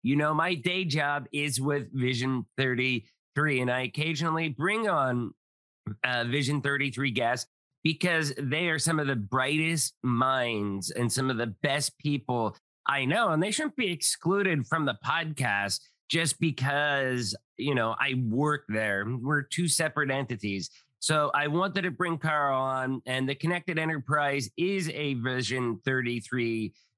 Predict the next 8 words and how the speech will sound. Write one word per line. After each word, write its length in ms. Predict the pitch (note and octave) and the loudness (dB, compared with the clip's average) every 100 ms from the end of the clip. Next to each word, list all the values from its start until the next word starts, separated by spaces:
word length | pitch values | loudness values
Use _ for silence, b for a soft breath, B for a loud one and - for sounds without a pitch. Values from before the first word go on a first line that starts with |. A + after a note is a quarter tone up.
| _ | _
podcast. 720 | B2+ B2 A2+ G2+ A#2 A2 G#2+ b b _ - | 0 2 0 -2 -2 0 -2 b b _ -2
Why 260 | B2+ D#3+ | 2 2
don't 260 | A#3+ C4+ G3+ | 2 -2 -2
you 120 | A3+ | -4
talk 440 | - D3+ D3 D3 C#3+ | -2 0 2 0 0
really 560 | C3 C3+ D3 D#3+ C#3+ | 2 4 4 2 0
quick 400 | - C#3+ C3 A#2+ - | -4 -2 0 -2 -4
about 500 | B2 G2 B2 B2 A2+ | -2 2 2 2 -2